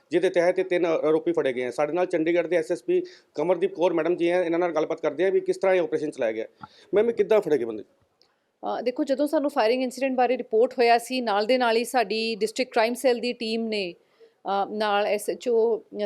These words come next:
Speaker 2: ਤਿੰਨ ਦੀਆਂ ਟੀਮਾਂ ਤੇ ਆਪਰੇਸ਼ਨ ਸੈੱਲ ਦੀਆਂ ਟੀਮਾਂ ਵੀ ਲੱਗੀਆਂ ਹੋਈਆਂ ਸੀ।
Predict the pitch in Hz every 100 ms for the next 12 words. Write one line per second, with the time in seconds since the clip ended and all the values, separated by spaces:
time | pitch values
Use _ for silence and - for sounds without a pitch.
0 | 208 254 254 240 240 233 233 208 214 220
1 | 214 202 214 208 233 233 214 214 214 196
2 | 196 190 175 190 190 185 240